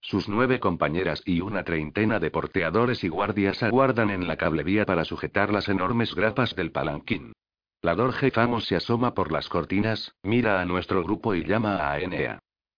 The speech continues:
Por los comentarios informales de Aenea,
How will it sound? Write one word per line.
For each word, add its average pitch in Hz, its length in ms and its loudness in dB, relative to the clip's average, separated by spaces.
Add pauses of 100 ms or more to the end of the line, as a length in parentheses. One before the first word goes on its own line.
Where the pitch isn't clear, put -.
(140)
Por 95 120 0
los 92 180 2
comentarios 110 720 2
informales 95 600 0
de 98 100 2
Aenea, 107 400 2